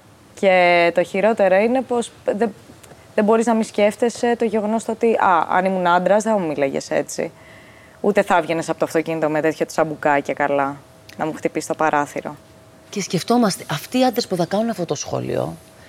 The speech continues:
Speaker 2: πώς μπορούν να συμπεριφέρονται στις γυναίκες του σπιτιού τους, πώς μπορούν να συμπεριφέρονται στην κόρη τους, πώς, πώς μπορούν να συμπεριφέρονται στη, στη γυναίκα τους, πόσο απαξιωτικοί και υποτιμητικοί θα είναι μέσα στο ίδιο τους το σπίτι.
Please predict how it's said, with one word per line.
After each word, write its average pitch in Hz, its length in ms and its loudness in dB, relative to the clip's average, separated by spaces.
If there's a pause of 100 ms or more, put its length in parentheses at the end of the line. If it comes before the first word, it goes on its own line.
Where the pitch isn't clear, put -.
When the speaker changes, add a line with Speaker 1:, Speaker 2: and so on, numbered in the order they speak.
(460)
Speaker 2:
πώς 294 120 -2
μπορούν 269 140 0
να 302 60 4
συμπεριφέρονται 247 440 0
στις 220 200 -2
γυναίκες 233 320 -2
του 226 60 -10
σπιτιού 226 400 -6
τους, 160 240 -10
πώς 202 160 -4
μπορούν 214 160 0
να 226 60 0
συμπεριφέρονται 190 480 -2
στην 165 200 -6
κόρη 185 200 2
τους, 190 120 -6
πώς, 190 240 -4
πώς 196 180 -8
μπορούν 185 260 -2
να 190 60 -2
συμπεριφέρονται 180 520 -2
στη, 180 320 -4
στη - 140 -8
γυναίκα 160 400 -2
τους, - 140 -10 (260)
πόσο 226 220 0
απαξιωτικοί 220 500 -2
και 247 120 -2
υποτιμητικοί 165 680 -2
θα 233 120 -2
είναι 233 140 2
μέσα 233 180 -6
στο 226 120 -4
ίδιο 226 120 -4
τους 214 140 -16
το 208 80 -6
σπίτι. - 440 -8